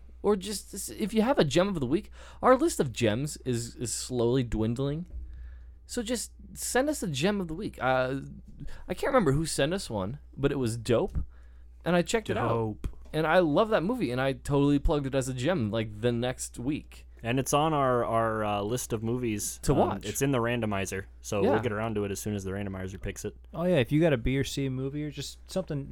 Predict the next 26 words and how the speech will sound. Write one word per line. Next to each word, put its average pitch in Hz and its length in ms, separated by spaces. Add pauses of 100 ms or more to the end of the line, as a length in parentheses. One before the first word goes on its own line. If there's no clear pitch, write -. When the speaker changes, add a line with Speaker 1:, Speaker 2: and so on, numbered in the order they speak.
Speaker 4:
not 120 240
really 135 180
Speaker 2:
R 123 140
Speaker 4:
well 139 140
Speaker 2:
N - 40
A - 20
Speaker 4:
heard 135 200
of. 208 240
Speaker 2:
R 113 200
N 104 100
A 104 140
movie. 110 200
Speaker 4:
Oh, 156 80
yeah. 160 220 (180)
Speaker 1:
Yeah, 165 240 (260)
just, 190 160 (140)
just 190 240
if 190 160
you 285 100
have 285 260
a 131 280
movie, 139 480 (500)
<laughs> - 520
let 202 180
us - 180
know. 139 280